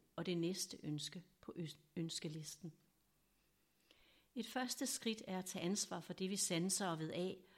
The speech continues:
og kan ændre på i vores eget liv, der hvor vi lever. Derudover må vi acceptere alt det, vi ikke kan ændre på,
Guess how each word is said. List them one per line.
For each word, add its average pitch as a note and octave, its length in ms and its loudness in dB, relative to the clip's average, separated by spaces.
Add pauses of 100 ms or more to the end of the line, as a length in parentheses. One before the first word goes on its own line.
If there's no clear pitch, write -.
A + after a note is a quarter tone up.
(160)
og F#3+ 100 -4
kan - 160 -6
ændre G#3+ 360 2
på F3+ 400 0
i F#3 80 0
vores D#3+ 260 0
eget D#3+ 260 2
liv, F3 280 -2 (320)
der F3 120 4
hvor D#3 100 0
vi E3+ 120 0
lever. D#3+ 360 -2 (920)
Derudover A#3+ 260 6
må F#3+ 140 4
vi F3 80 0
acceptere F3 680 0
alt E3+ 200 -2
det, F#3 140 -2
vi F#3 60 -4
ikke A3 260 -4
kan - 160 -4
ændre D#3+ 300 0
på, F3 340 -4